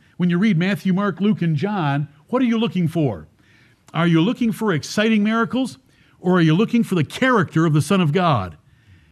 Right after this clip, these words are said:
Because what, what do you really want to gather from it? Because Jesus said, "Search the Scriptures, for in them ye think ye have eternal life, and they are they which testify of me." And that was even the Old Testament.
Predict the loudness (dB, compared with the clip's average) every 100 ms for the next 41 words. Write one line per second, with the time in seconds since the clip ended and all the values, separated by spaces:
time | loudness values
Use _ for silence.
0 | -8 -4 -2 -2 -2 -2 0 0 2 4
1 | 4 4 2 2 0 0 0 2 2 2
2 | 2 2 2 -2 -12 _ _ _ _ -2
3 | 0 2 2 2 2 2 2 0 0 0
4 | 0 -2 -2 -4 -4 -4 -4 -2 -2 -2
5 | -6 _ _ -2 2 2 2 0 -2 -4
6 | -4 -2 -2 -2 -4 -4 -4 -2 -2 -4
7 | -6 -18 _ -8 -4 -2 -2 -2 -2 -2
8 | -4 -4 -4 -6 -4 -8 -4 -4 -2 -2
9 | 0 -2 -6 -12 -20 -16 -4 0 0 2
10 | 2 4 4 6 6 4 4 2 2 4
11 | 2 2